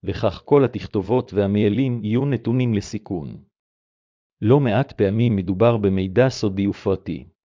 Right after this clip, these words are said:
אולם, בהחלט ניתן למנוע בעיות אבטחה,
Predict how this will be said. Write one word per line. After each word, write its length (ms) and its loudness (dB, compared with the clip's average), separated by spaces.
אולם, 460 -2
בהחלט 520 0
ניתן 320 0
למנוע 360 0
בעיות 400 4
אבטחה, 520 -4